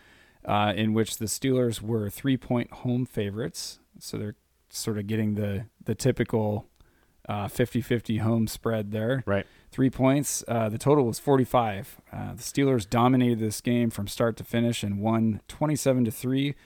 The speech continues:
Speaker 1: The crowd had predicted, uh, that the score to be a, roughly twenty-four to twenty in, in favor of the Steelers. So the crowd thought the Steelers would win and cover the spread,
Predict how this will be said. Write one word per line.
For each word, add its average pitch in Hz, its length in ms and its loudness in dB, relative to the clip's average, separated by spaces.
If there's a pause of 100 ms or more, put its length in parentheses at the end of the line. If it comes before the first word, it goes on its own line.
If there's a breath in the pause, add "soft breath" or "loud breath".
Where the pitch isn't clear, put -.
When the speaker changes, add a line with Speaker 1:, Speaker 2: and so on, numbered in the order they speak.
(560 soft breath)
Speaker 1:
The - 120 -4
crowd 139 340 2
had 131 140 -2
predicted, 120 720 0 (140)
uh, 104 400 -4 (120)
that 110 500 -6 (220)
the 113 100 -6
score 123 360 2
to - 100 -6
be 113 220 2
a, 107 40 0 (460)
roughly 123 840 0
twenty-four 123 580 0
to 113 80 -2
twenty 123 480 -2
in, 107 360 -4
in 104 180 -4
favor 113 360 0
of 98 100 -6
the 104 60 -8
Steelers. 131 520 0
So 110 240 -4
the 104 100 -6
crowd 113 380 -2
thought 110 180 -2
the - 80 -10
Steelers 120 480 0
would 98 240 -4
win 123 400 4
and 131 260 0
cover 120 280 0
the 107 120 -4
spread, 110 500 0